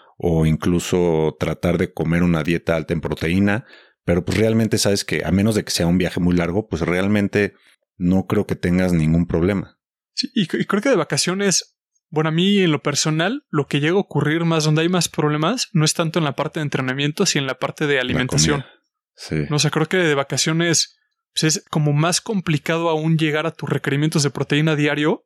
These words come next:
Speaker 2: O sea, de repente te echas un desayuno pesado y, y te saliste a caminar, a, a turistear todo el día y como que se te olvida la, la parte de proteína, ¿no? Entonces, pues creo que para mantener en vacaciones,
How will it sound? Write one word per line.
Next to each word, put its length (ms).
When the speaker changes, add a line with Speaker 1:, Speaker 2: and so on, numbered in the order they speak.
Speaker 2:
O 60
sea, 120
de 80
repente 380
te 100
echas 220
un 80
desayuno 640
pesado 520
y, 240
y 120
te 120
saliste 420
a 40
caminar, 600
a, 680
a 100
turistear 500
todo 160
el 100
día 220
y 80
como 200
que 80
se 100
te 100
olvida 560
la, 180
la 160
parte 220
de 40
proteína, 460
¿no? 140
Entonces, 600
pues 120
creo 140
que 80
para 160
mantener 400
en 80
vacaciones, 640